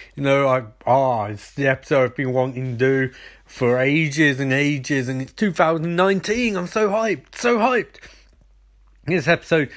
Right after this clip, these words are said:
is the big one. This is Sadako versus Kayako, the horror movie on Shudder. Oh boy, we're in for a treat tonight. In for a treat, guys. In for a treat. In for a penny. In for a pound.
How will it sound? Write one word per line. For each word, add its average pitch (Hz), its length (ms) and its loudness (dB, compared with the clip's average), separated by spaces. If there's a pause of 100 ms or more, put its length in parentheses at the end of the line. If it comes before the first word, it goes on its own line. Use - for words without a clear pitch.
(140)
is 165 320 0
the 160 100 2
big 208 460 0
one. 147 280 2
This 151 180 -4
is 196 180 -2 (180)
Sadako 196 760 2 (120)
versus 208 380 0 (140)
Kayako, 311 800 2 (360)
the - 120 -2
horror 165 260 4
movie 151 260 -4
on 120 120 -2
Shudder. 110 520 0 (400)
Oh 139 100 0
boy, 139 380 2
we're 139 120 2
in 135 80 -4
for 123 100 -6
a 98 80 -4
treat 147 400 0
tonight. 135 420 -4
In 147 160 -6
for 135 140 -10
a 120 80 -6
treat, 196 500 0
guys. 139 380 0 (240)
In 143 140 -2
for 123 120 -2
a 92 80 -6
treat. 135 600 -2
In 147 120 -4
for 135 120 -6
a 110 40 -10
penny. 160 460 -4 (240)
In 151 140 0
for - 120 -2
a 107 60 -6
pound. 131 420 -2